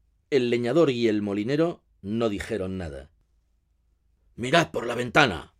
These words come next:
les dijo Juanico. Y vieron que el terrible hombre que les había metido los dolores en el cuerpo estaba en cuatro pedazos. "Sigamos adelante",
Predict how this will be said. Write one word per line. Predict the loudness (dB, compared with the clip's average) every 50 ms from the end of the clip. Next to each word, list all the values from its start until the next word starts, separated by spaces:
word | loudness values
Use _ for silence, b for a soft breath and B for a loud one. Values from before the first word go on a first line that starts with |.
| _ _ _ _ _ _ _ _ _ _ _ _ _
les | -10 -8 -8 -6 -6
dijo | -8 -8 -8 -8 -12 -14
Juanico. | -12 -10 -10 -10 -10 -10 -12 -14 -18 -20 -20 _ _ _ _ _ _ _ _ _ _ _ _ _ _ _ _ _ _ _ _ _ -6
Y | -4 0
vieron | 2 4 4 4 4 0 -2 -4 -8 -12 -20 _ _ _ _
que | 0 0 2
el | 2 0 -2
terrible | -2 -4 -2 0 0 0 2 2 4 4 4
hombre | 4 2 -2 -4 -6 -8 -8 -4
que | -2 0
les | 0 0 -2
había | -4 -6 -4 -2 -2
metido | -2 -2 -4 -6 -6 -4 -4 -2
los | -2 -4 -4
dolores | -4 -4 -2 -2 -2 -4 -4 -6
en | -6 -6
el | -6 -8 -6
cuerpo | 0 2 2 2 0 -2 -4 -4 -4 -4 -6 _ _ _ _ _ _ _ _ _ _ _ _ _ _ _
estaba | -8 -8 -8 -2 0 2 2 2 0 -2 -4
en | -6 -8 -8
cuatro | -4 -2 -2 -2 -2 -6 -10 -10
pedazos. | -8 -8 -8 -10 -10 -14 -18 -20 -20 -20 _ _ _ _ _ _ _ _ _ _ _ _ _ _ _ _ _ _ _ _ _ _ _ _ _ _ _ _ _ _ _ _ _ _ _ _ _ _ _
"Sigamos | _ -8 -6 -2 0 0 2 2 2 0 0
adelante", | -2 0 0 0 0 0 -2 -6 -8 -8 -8 -10